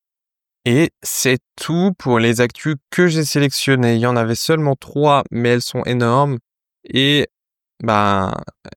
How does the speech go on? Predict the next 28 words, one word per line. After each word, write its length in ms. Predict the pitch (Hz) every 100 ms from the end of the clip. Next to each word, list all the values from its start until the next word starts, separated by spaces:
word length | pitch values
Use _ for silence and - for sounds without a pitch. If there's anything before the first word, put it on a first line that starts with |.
| _ -
elles 160 | 107
font 440 | - 120 113 60 -
parler 320 | 123 113 113
de 140 | 110 110
beaucoup 320 | 123 - 131
d'autres 340 | 123 123 131
choses, 400 | 120 139 165 160 - _ _ _ _ _ _ -
notamment 420 | 127 135 127 131
le 120 | 127
vibe 240 | 117 123 120
coding, 520 | 139 143 170 170 170 - _ -
notamment 460 | 131 127 131 131 127
la 100 | 127
nouvelle 300 | 123 127 123
device 600 | 131 127 131 135 - - _
et 280 | 131 143 135 -
également, 540 | 123 123 120 127 131
ben, 360 | 127 113 110 107 -
offrir 600 | 123 - - 127 117 123 120
l'I 220 | 120 123
A 100 | 120
à 80 | 117
tout 180 | 143
le 60 | 143
monde. 280 | 175 180 143 - _ _ _ _ _
C'est 180 | - 131
vrai 220 | 139 147
que 360 | - 143 147